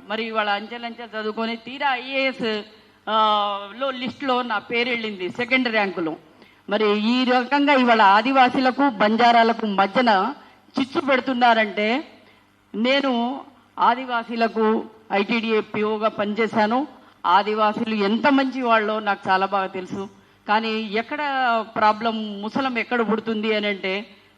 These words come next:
ఆ సంక్షేమ, గిరిజన సంక్షేమ శాఖల్లోనే కొంతమంది దళారులు, ఆ, ను వాళ్ళు అప్పజెప్పి ఆ వచ్చిన డబ్బు నీది నాది అనేవాళ్ళు, కానీ ఇది ఆదివాసీలది అనే అనేవాళ్ళు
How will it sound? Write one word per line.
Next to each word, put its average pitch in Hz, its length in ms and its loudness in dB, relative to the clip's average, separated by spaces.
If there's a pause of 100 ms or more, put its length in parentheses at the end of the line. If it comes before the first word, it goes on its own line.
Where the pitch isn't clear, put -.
(160)
ఆ 185 100 -4
సంక్షేమ, 226 540 -6
గిరిజన 220 480 -6
సంక్షేమ 214 480 -10
శాఖల్లోనే 208 680 -6
కొంతమంది 202 500 -12
దళారులు, 196 680 0 (440)
ఆ, 196 260 4
ను 214 200 -4
వాళ్ళు 208 300 2
అప్పజెప్పి 220 540 -2
ఆ 202 140 2
వచ్చిన 233 360 -4
డబ్బు 214 300 -4
నీది 233 460 -8
నాది 226 380 2
అనేవాళ్ళు, 214 460 2
కానీ 190 400 0 (300)
ఇది 208 160 -2
ఆదివాసీలది 226 840 2
అనే 214 160 -4
అనేవాళ్ళు 208 540 -2